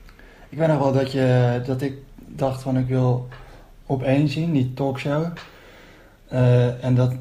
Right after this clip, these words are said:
dat, dat je zei, oké, prima. En we waren een serie aan het kijken en dat switchte ik om naar, naar die talkshow. En na vijf minuten ging je gewoon richting bed. Van, je, je, je dacht gewoon van, oké, dit,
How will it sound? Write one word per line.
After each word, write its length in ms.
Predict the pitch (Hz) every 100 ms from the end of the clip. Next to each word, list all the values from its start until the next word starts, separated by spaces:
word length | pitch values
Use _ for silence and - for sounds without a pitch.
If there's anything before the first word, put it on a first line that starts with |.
| -
dat, 480 | - - 156 - -
dat 160 | 135
je 100 | 151
zei, 240 | 143 135 131
oké, 240 | 131 127
prima. 440 | 127 131 131 127
En 140 | 127 117
we 60 |
waren 420 | 117 123 127 123 123
een 60 |
serie 320 | 127 135 139
aan 80 | 135
het 120 | 131
kijken 380 | 127 131 127 131
en 320 | 127 127 123
dat 160 | - 127
switchte 380 | - 131 - 127
ik 200 | 127 127
om 160 | 127
naar, 440 | 123 120 117 113 - - - _ _
naar 280 | 123 120 113
die 120 | 120
talkshow. 600 | 147 147 123 143 151 156 - - - - - _ -
En 480 | - 131 123 123 120 135
na 220 | 131 131
vijf 260 | 139 139
minuten 680 | 135 127 127 120 117 113 - - - 127
ging 240 | - 127
je 80 | 123
gewoon 340 | 123 113 117 -
richting 340 | 127 127 - 120
bed. 200 | 131 131
Van, 200 | 127 120
je, 120 | -
je, 480 | - - - - -
je 60 | 147
dacht 260 | 151 123
gewoon 200 | 127 120
van, 80 | 127
oké, 240 | 127 127 127
dit, 260 | 123 127